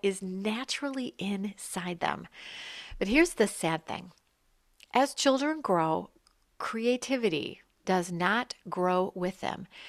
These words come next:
It tends to fade. And it, it breaks my heart to think that the Will I know now who is in kindergarten this year,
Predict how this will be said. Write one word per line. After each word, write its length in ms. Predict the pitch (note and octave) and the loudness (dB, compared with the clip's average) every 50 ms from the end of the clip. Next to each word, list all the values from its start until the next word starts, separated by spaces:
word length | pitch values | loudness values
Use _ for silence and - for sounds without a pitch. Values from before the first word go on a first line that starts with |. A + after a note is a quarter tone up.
| - - - - - - - | -16 -16 -16 -18 -18 -20 -8
It 160 | - G#3+ - | -8 -6 -6
tends 320 | - F#3 A3+ A#3 A3+ A3+ - | -2 2 2 2 2 2 2
to 100 | G#3 F3 | 2 2
fade. 480 | - - - C#3+ - - - - - - _ _ _ _ _ _ - | 2 2 0 0 0 0 -2 -6 -8 -12 _ _ _ _ _ _ 2
And 140 | G#3 G3+ G#3 | 2 4 4
it, 180 | G#3 - - _ _ _ _ - | 4 2 2 _ _ _ _ 2
it 120 | C4 B3 | 2 6
breaks 320 | - B3 C4 C4 - - C4 | 8 8 8 8 6 6 8
my 140 | A#3+ A3 A3 | 8 8 10
heart 280 | - - F3+ - - - | 10 10 10 10 10 4
to 120 | - E3+ | -2 -4
think 400 | - - - F#3 E3 D#3 - - | -4 -2 0 2 2 2 2 0
that 160 | G3 - - | -2 2 4
the 80 | G3+ F#3+ | 4 4
Will 480 | F3 F#3 G3+ B3 C4+ D4+ E4 E4+ D#4+ - | 4 6 6 8 10 10 10 10 8 8
I 140 | A#3 A#3 A3+ | 6 6 6
know 180 | A3 G#3 G3+ | 6 6 6
now 400 | G3+ F#3 F3 D#3+ E3 D#3+ D3+ E3 | 4 4 4 6 8 8 6 6
who 160 | - - F#3 | 6 4 4
is 140 | F3+ F3+ - | 4 4 2
in 120 | F#3+ F3+ F3 | 0 -2 -2
kindergarten 680 | - - - A#3+ G#3+ G3+ E3 - D3 C#3 C#3+ C#3+ C3+ | -2 2 4 4 4 4 2 2 0 0 0 -4 -6
this 260 | - - - - - | -6 -4 -4 -4 -4
year, 280 | - - - - - | -4 -4 -6 -8 -8